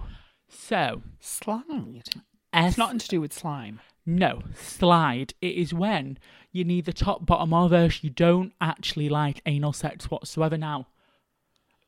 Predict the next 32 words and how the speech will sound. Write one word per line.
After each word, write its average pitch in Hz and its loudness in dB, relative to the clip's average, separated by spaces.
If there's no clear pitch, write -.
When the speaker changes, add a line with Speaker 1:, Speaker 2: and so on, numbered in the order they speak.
Speaker 1:
So 180 0
thi-, 190 2
so 175 4
there 170 4
is, - 0
Speaker 2:
Oh, 392 -2
Speaker 1:
I, 180 6
Speaker 2:
okay. 190 4
Speaker 1:
I 190 4
know 214 4
of 175 2
a 170 0
few 185 0
people 202 0
who 151 0
are 131 -4
slide. 117 -6
Speaker 2:
So - -6
what's 233 -2
slide 220 0
do? 151 -2
Speaker 1:
You 170 2
just 214 4
do 208 4
everything 175 2
else. 160 2
You're 160 2
into 151 -2
rimming. 175 4
Speaker 2:
Why 208 4
slide 202 -4
then? 135 -6